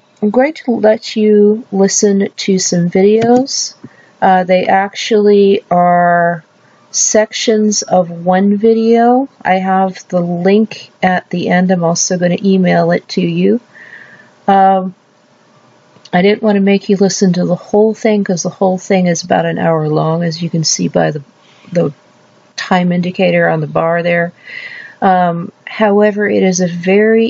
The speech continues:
interesting discussion, and if you have time to listen, I would strongly recommend it. Um, the speaker is Ken Ham.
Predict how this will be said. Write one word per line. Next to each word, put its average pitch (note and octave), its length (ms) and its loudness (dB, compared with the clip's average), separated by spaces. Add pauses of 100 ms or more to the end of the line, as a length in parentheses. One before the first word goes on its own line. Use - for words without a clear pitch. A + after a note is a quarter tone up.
interesting A3 580 0
discussion, A3 760 0
and F#3 160 0
if F#3 240 -4
you F#3 180 0
have G3+ 760 -2
time F#3+ 380 0
to - 160 -6
listen, F3+ 720 0 (840)
I F3 260 0
would F3 200 -4
strongly E3 540 -2
recommend E3 680 0
it. E3 160 -2 (540)
Um, F#3 480 0
the F3 120 -6
speaker G#3+ 640 0
is F3 640 0 (200)
Ken G3 420 0
Ham. G3+ 720 0